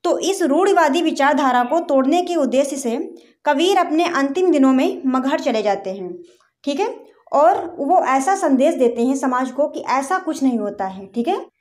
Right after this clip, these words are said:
आप मगहर में प्राण त्यागें या काशी में, लेकिन ये स्वर्ग नरक का जो सिस्टम है ये कुछ नहीं होता है, ठीक है। और मैं भी इस रूढ़िवादी विचारधारा को नहीं मानती हूँ। जो इस टाइम समाज में बहुत सारी रूढ़िवादी विचारधाराएं प्रचलित हैं, मैं किसी भी धारणा को नहीं मानती हूँ।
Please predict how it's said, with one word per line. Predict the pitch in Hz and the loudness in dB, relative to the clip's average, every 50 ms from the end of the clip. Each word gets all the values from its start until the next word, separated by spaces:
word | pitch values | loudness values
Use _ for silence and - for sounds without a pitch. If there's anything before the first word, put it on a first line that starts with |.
| _ _ _ - | _ _ _ -4
आप | - 233 269 330 339 302 | 0 2 2 2 4 4
मगहर | 294 285 294 285 285 294 349 392 381 | 4 4 6 4 4 4 2 4 4
में | 381 381 370 381 | 2 2 2 2
प्राण | 339 311 311 311 | 2 2 2 2
त्यागें | 311 302 285 254 233 262 | 2 0 0 2 2 2
या | 277 285 294 294 | 2 2 0 0
काशी | 294 240 220 226 - 240 | 0 -2 -2 -2 -2 -4
में, | 214 190 180 175 180 - - - - - | -4 -4 -6 -6 -8 -14 -20 -12 -6 -4
लेकिन | 247 247 285 320 | -2 0 2 2
ये | 320 349 339 | 2 2 2
स्वर्ग | 339 - 359 370 392 370 | 0 0 0 2 4 4
नरक | 339 330 320 311 320 | 4 4 4 2 0
का | 330 311 | -2 -2
जो | 277 294 | -2 -2
सिस्टम | 294 269 240 - - 269 254 247 | -6 -6 -8 -6 -4 -2 0 0
है | 277 311 | 0 2
ये | 320 339 | 0 -2
कुछ | 330 - 254 240 | -2 -4 -8 -6
नहीं | 214 208 190 | -4 -4 -4
होता | 190 185 180 180 170 | -4 -4 -6 -8 -8
है, | 170 175 180 175 | -8 -10 -10 -10
ठीक | - 214 220 320 | -10 -8 -4 -4
है। | 370 392 - - - - - - _ - | -4 -4 -6 -10 -18 -20 -20 -20 _ -6
और | - 277 | -4 -2
मैं | 269 277 302 320 | 0 2 2 2
भी | 311 370 381 | 4 4 4
इस | 381 381 330 | 4 4 2
रूढ़िवादी | 269 285 311 330 302 285 262 240 247 294 | 2 2 2 2 2 2 0 0 0 -2
विचारधारा | 277 262 262 262 269 247 254 247 247 247 | -2 -2 -2 0 0 0 0 0 0 0
को | 247 285 | -2 -2
नहीं | 285 254 240 226 220 | -4 -2 -2 -4 -4
मानती | 214 190 180 175 170 175 | -4 -4 -6 -6 -8 -10
हूँ। | 170 170 190 | -10 -10 -6
जो | 180 220 | -6 -6
इस | 220 - - 339 330 - | -4 -4 -6 -6 -4 -2
टाइम | 359 339 339 330 | 0 2 2 2
समाज | 330 302 269 269 277 294 277 | 0 0 -2 -2 -2 -2 0
में | 294 311 277 | -2 -2 -2
बहुत | 233 240 247 302 311 | -2 -2 -2 -4 -4
सारी | - 285 254 254 269 | -2 -2 -2 0 0
रूढ़िवादी | 254 240 247 233 233 226 214 214 240 | 0 0 0 0 0 -2 -2 -2 -4
विचारधाराएं | 226 233 233 226 214 208 214 196 190 196 208 214 | -4 -4 -2 -4 -4 -4 -4 -6 -8 -8 -8 -10
प्रचलित | 202 196 190 - 190 208 208 - | -10 -10 -10 -10 -10 -10 -10 -10
हैं, | 220 254 285 - - - _ - 240 | -12 -14 -14 -16 -18 -20 _ -6 -4
मैं | 285 330 339 | -2 -2 0
किसी | 349 311 - 330 339 | -2 -2 -2 0 0
भी | 285 294 | 0 0
धारणा | 269 254 240 233 240 247 | 0 0 0 0 -2 -2
को | 254 269 | -2 -2
नहीं | 247 220 208 196 | -2 -2 -4 -6
मानती | 190 180 175 170 - 175 | -6 -8 -8 -8 -10 -12
हूँ। | 170 175 185 170 | -12 -12 -14 -20